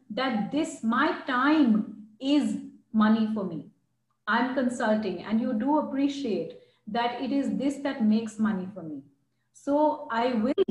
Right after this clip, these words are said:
give you this time and I will give you inputs that will be very useful to you. But should you want to have an expanded engagement, if you'd like to carry this on, then we will have to look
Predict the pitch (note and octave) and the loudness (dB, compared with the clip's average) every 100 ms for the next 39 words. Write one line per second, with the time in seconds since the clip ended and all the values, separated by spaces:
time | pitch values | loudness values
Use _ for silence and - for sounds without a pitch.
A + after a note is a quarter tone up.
0 | A3+ B3 D#4 C#4+ - - - - A#3 A3+ | -2 4 4 4 0 -8 -16 -8 -6 -6
1 | - F#3 G3 D4+ - - _ _ - A#3+ | -8 -8 -4 -4 -6 -14 _ _ -8 -2
2 | A#3 A#3 A3 B3 F4 A#3 B3+ C4 C#4 C4+ | 0 0 0 2 2 2 0 0 0 0
3 | A#3 A#3 C4+ - - - A3+ G#3 G#3+ A3+ | -2 -2 -6 -8 -10 -12 -8 -6 -2 0
4 | A3 G#3+ G3 G3 F#3+ F#3 - G#3 A3 B3 | 0 -4 -4 -4 -6 -8 -8 -6 -4 -4
5 | D4 - - _ _ A3 C4+ C4+ - - | -6 -8 -14 _ _ -2 -2 -2 -4 -2
6 | D4+ F#4+ F#4 C4 C4+ C#4+ - D4+ C#4+ - | 2 2 2 0 0 0 0 -2 -2 -4
7 | A#3 A3+ A#3 A#3+ - - _ A#3 A3 - | -4 -2 0 -2 -8 -20 _ -8 -6 -8
8 | A3+ G#3+ G#3+ A3+ G3+ G#3 F#3+ F3+ F3 F#3+ | -2 2 2 2 -4 -4 -2 -4 -4 -8
9 | D4+ - - _ _ - A#3 A3 C4 G#3+ | -8 -10 -20 _ _ -8 -8 -4 -4 -2
10 | G3 G#3+ C#4+ - E4 D4 A#3 A3+ A3+ A#3 | 0 0 -2 -4 -6 -4 -4 -4 -4 -8
11 | - G#3 G#3 C#4+ - - _ - F#3+ B3+ | -8 -8 -4 -4 -4 -12 _ -4 -2 2
12 | C4 B3+ A#3+ C4 D#4+ D4 A3 G3+ - C#4 | 0 0 -2 0 -2 -2 -6 -8 -8 -6
13 | A4 A#3+ G#3 A3 A3 | -6 -6 -6 -4 -4